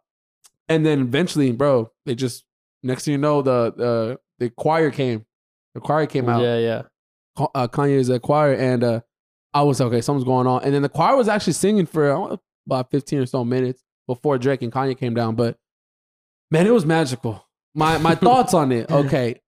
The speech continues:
Speaker 1: I would say Kanye absolutely destroyed that. That was,
Speaker 2: Yeah,
Speaker 1: that
Speaker 2: yeah,
Speaker 1: was
Speaker 2: he played all his hits,
Speaker 1: he
Speaker 2: dude.
Speaker 1: played all his hits. He did it smart. I loved it. I felt like Drake, people were o-, obviously down in Drake, saying it was bad what he was doing. Why wasn't he playing all his throwbacks, or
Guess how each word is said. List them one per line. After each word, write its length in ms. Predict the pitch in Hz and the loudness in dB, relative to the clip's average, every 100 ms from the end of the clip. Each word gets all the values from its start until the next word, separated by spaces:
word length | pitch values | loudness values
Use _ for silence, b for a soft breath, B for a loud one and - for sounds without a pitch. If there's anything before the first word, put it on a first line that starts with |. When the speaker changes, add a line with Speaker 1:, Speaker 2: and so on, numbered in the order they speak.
| _ | _
Speaker 1:
I 120 | 143 170 | -2 0
would 200 | 196 - | 0 -2
say 600 | - 147 131 123 117 - _ _ _ _ _ _ - | 0 2 4 2 0 -6 _ _ _ _ _ _ -4
Kanye 320 | 170 160 147 | 0 2 2
absolutely 480 | 139 - 135 127 120 | 0 -2 0 0 0
destroyed 500 | 113 - - 120 110 | -4 -6 0 0 -2
that. 200 | 117 - | -6 -6
That 100 | 120 | 2
was, 160 | 127 123 | 4 4
Speaker 2:
Yeah, 140 | 120 | 4
Speaker 1:
that 100 | 117 113 | 2 4
Speaker 2:
yeah, 40 | |
Speaker 1:
was 120 | - 147 | 4 4
Speaker 2:
he 40 | |
played 160 | - 143 | 4 4
all 140 | 147 | 2
his 180 | 135 120 | 0 0
hits, 260 | 131 117 - | -2 -2 -6
Speaker 1:
he 80 | 120 | -2
Speaker 2:
dude. 60 | |
Speaker 1:
played 140 | 196 170 | 2 4
all 160 | 175 | 4
his 120 | 156 | 4
hits. 340 | 160 175 165 - | 2 0 -2 -4
He 120 | 170 | -2
did 160 | 180 175 | 2 2
it 80 | |
smart. 400 | - 151 151 156 139 | 0 -2 0 0 0
I 60 | 143 | 0
loved 300 | 156 156 165 | 0 2 0
it. 200 | 160 _ _ _ _ _ _ _ _ - | 0 _ _ _ _ _ _ _ _ -6
I 100 | 147 | -4
felt 300 | 226 247 226 | 0 2 2
like 360 | 208 175 143 | 0 -2 -4
Drake, 540 | - 143 175 185 175 _ _ - | -6 0 4 4 0 _ _ -6
people 220 | 214 226 | -4 -2
were 180 | 214 - | -2 -4
o-, 140 | 160 | -6
obviously 360 | 151 165 156 147 | -2 -2 -2 -4
down 240 | 135 143 135 | -2 0 0
in 80 | 117 | 0
Drake, 260 | 123 113 | 0 0
saying 180 | - 127 | -2 0
it 40 | |
was 160 | 123 117 | 0 0
bad 320 | 123 127 127 123 | 0 0 0 -2
what 140 | 123 | -2
he 140 | 127 | -2
was 160 | 123 117 | -4 -4
doing. 180 | 123 123 | -4 -4
Why 140 | 120 | -2
wasn't 260 | 127 123 127 | 0 0 -2
he 60 | 120 | -4
playing 260 | 139 123 | -6 -6
all 80 | 123 | -4
his 220 | 131 120 | -6 -6
throwbacks, 560 | - 127 123 120 120 - | -4 -4 -2 -4 -4 -4
or 160 | 117 | -4